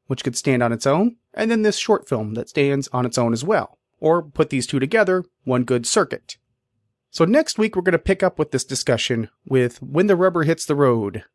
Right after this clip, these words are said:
Elektra shows up, or somebody called Elektra. Let's call it what it is. But it, the biggest complaint I would have, while I enjoy this, is, again, Daredevil's a hero, not an anti-hero.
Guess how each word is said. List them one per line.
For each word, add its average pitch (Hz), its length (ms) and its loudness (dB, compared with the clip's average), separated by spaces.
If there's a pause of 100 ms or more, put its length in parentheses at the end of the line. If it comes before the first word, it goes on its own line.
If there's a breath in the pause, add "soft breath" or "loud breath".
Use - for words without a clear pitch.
(160)
Elektra 160 400 0
shows 139 360 2
up, - 260 -4 (240)
or 123 260 0 (120)
somebody 170 340 2
called 139 300 2
Elektra. 104 480 -6 (160)
Let's - 100 -12
call 131 180 4
it 117 80 0
what 117 120 0
it 113 100 -2
is. - 380 -10 (280)
But 160 120 4
it, - 140 0 (140)
the 190 140 4
biggest 269 320 0
complaint 143 360 0
I 113 100 2
would 113 100 -2
have, 110 420 -2 (220)
while 160 140 2
I 160 80 2
enjoy 160 340 2
this, 202 300 0
is, 135 300 0 (200)
again, 147 380 0
Daredevil's 175 440 0
a 185 40 0
hero, 135 420 0
not 117 300 -4
an 117 120 -6
anti-hero. 113 720 -2